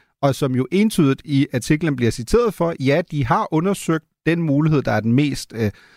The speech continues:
har været den mest gangbare det sidste år, at det er russerne, der står bag. Øh, statsadvokaten siger, "Jamen, vi har undersøgt den, øh, hypotese, men der er ikke nogen belæg for, for det. Tværtimod peger alle, øh, tegn på Kiev." Øhm,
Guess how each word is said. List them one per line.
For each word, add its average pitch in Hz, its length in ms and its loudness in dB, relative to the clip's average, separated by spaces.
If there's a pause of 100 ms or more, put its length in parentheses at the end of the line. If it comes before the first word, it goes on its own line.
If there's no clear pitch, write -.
(180)
har - 80 -8
været 131 120 2
den 147 60 0
mest 151 200 0
gangbare 175 400 0
det 143 120 -6
sidste 170 300 -4
år, 147 300 0
at 123 120 -4
det 139 120 0
er 170 80 4
russerne, 190 420 0
der 160 120 -2
står 160 200 0
bag. 175 300 -2 (480)
Øh, 135 140 2
statsadvokaten 160 800 -2
siger, 156 320 -2
"Jamen, 120 320 -2
vi 113 60 -2
har 214 320 0
undersøgt 175 500 0
den, 156 240 -4
øh, 131 220 2
hypotese, 160 640 0
men 156 240 0
der 135 120 0
er 117 100 2
ikke 120 200 -2
nogen 160 140 -2
belæg 190 320 0
for, 113 260 -2 (540)
for 143 60 0
det. 147 340 0
Tværtimod 165 540 0
peger 175 420 0 (380)
alle, 170 280 2 (300)
øh, 127 300 2
tegn 135 340 -4 (120)
på 156 120 0
Kiev." 135 360 2 (760)
Øhm, 139 200 0